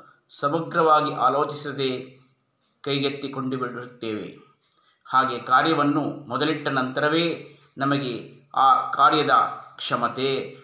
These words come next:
ಕ್ಲಿಷ್ಟತೆ ಮತ್ತು ನಮ್ಮ ಶಕ್ತಿಯ ಕೊರತೆಯ ಪರಿಚಯವಾಗುತ್ತಾ ಹೋಗುತ್ತದೆ. ನಾವು ಇಕ್ಕಟ್ಟಿನಲ್ಲಿ ಬೀಳುತ್ತೇವೆ. ಹಿಡಿದ ಕೆಲಸ ಮಾಡಲಾಗದೆ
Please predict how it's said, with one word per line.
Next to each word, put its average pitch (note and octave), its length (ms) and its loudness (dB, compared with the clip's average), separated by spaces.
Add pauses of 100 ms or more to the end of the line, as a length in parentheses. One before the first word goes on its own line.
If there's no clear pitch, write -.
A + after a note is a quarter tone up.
(120)
ಕ್ಲಿಷ್ಟತೆ C#3+ 840 -2 (200)
ಮತ್ತು D#3+ 260 0
ನಮ್ಮ C#3 200 0
ಶಕ್ತಿಯ E3+ 520 -2
ಕೊರತೆಯ C#3+ 480 -2
ಪರಿಚಯವಾಗುತ್ತಾ C3+ 920 0
ಹೋಗುತ್ತದೆ. A2 640 -8 (1700)
ನಾವು D3+ 340 4
ಇಕ್ಕಟ್ಟಿನಲ್ಲಿ D3 640 -2
ಬೀಳುತ್ತೇವೆ. C3 840 -8 (560)
ಹಿಡಿದ F#3+ 200 0
ಕೆಲಸ D#3 320 -2
ಮಾಡಲಾಗದೆ C3 1000 2